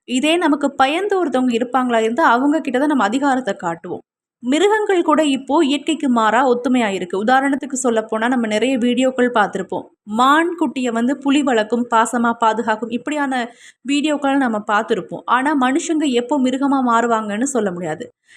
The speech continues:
இதுக்கு உதாரணமா ஒரு சம்பவம் தமிழகத்துல புதுக்கோட்டை மாவட்டத்துல நடந்திருக்கு. புதுக்கோட்டை மாவட்டத்துல மெஹ்ராஜ் அப்படிங்கிற ஒரு சாப்பாடு கொடுத்திருக்காங்க.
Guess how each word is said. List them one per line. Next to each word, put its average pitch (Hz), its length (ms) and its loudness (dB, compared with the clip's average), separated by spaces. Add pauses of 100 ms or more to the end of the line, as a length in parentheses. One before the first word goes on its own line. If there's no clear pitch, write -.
இதுக்கு 254 460 -4
உதாரணமா 320 380 2
ஒரு 269 220 2
சம்பவம் 247 520 0
தமிழகத்துல 254 580 0
புதுக்கோட்டை 302 520 -2
மாவட்டத்துல 196 420 -4
நடந்திருக்கு. 180 580 -4 (160)
புதுக்கோட்டை 381 520 0
மாவட்டத்துல 226 540 0
மெஹ்ராஜ் 285 560 2
அப்படிங்கிற 220 400 -2
ஒரு 208 320 -2
சாப்பாடு 262 480 0
கொடுத்திருக்காங்க. 180 680 -4